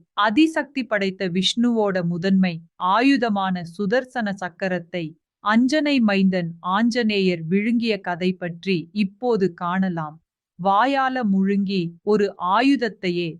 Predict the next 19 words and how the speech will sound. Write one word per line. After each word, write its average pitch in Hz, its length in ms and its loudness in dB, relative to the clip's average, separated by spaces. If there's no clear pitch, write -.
செயலிழக்க 226 720 -2
செஞ்சிருக்கிறார் 175 800 -4
ஆஞ்சநேயர், 175 760 -2
அதுவும் 220 500 0
மகாபாரத 202 840 0
காலத்தில. 170 520 -6
அந்த 247 380 0
கதை 254 320 0
என்னன்னு 247 340 2
இப்ப 196 280 -2
தெரிஞ்சுக்கலாம். 170 580 -6
உலகில் 320 540 4
சக்தி 240 320 -4
வாய்ந்த 196 360 2
அழிவுகரமான 214 1040 2
ஆயுதமா 202 720 0
சுதர்சன 262 600 -2
சக்கரம் 196 540 -4
இருந்ததால 165 720 -2